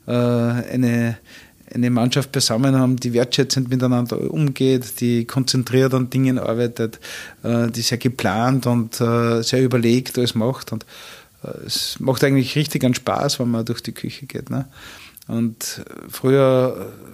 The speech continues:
haben, meine Kinder haben sie damals gar nicht in die Küche reingetraut, ja. Mittlerweile,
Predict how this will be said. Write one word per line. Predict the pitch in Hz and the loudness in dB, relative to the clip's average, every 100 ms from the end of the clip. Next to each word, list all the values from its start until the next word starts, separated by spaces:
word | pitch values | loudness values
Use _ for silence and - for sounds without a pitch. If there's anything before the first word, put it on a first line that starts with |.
| - - - | -20 -20 -10
haben, | 127 131 123 127 | -6 -4 -2 0
meine | 131 131 | 2 2
Kinder | 135 147 147 | 2 2 2
haben | 131 131 | 2 2
sie | 143 135 135 123 110 76 76 | 2 4 2 0 -2 -6 -6
damals | 110 117 143 135 - - - - | -2 0 2 0 -6 -12 -16 -8
gar | - | 0
nicht | 139 135 | 2 2
in | 135 | 0
die | |
Küche | 127 147 131 131 | 0 -2 0 0
reingetraut, | 110 170 160 - 92 110 | 2 2 2 0 0 0
ja. | 107 131 | 2 2
Mittlerweile, | 156 151 135 120 139 139 | 2 2 2 4 2 0